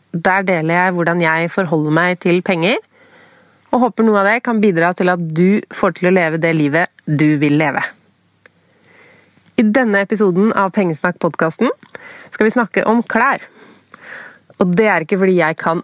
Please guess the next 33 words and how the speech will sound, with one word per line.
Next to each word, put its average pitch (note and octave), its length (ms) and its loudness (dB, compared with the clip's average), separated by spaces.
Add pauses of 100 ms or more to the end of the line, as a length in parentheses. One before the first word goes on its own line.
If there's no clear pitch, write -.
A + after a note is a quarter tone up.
alt D3+ 220 -4
om F3 100 -2
klær, A#3+ 300 -2 (580)
men C4+ 220 0 (180)
jeg A3+ 80 0
har G#3+ 160 2
et G#3+ 80 -4
litt G#3+ 160 0
spesielt F#3+ 400 -2
system A3 640 -2
for - 160 -6
klærne F3 240 0
mine. G3+ 220 0 (880)
Jeg - 60 -2
har F#3 100 0
ikke G3 160 -2
funnet E3 320 0
på F#3 80 2
det E3+ 460 2
selv, C4+ 260 -2
men B3+ 160 2
det A#3+ 80 4
er G#3+ 160 0
et - 80 -10
system A3 460 -2
med A3 100 -4
så G3+ 160 0
mange F#3+ 240 2
fordeler E3+ 560 0
at F#3+ 160 0
jeg F#3 80 0
har F#3 240 0
gledet E3+ 320 0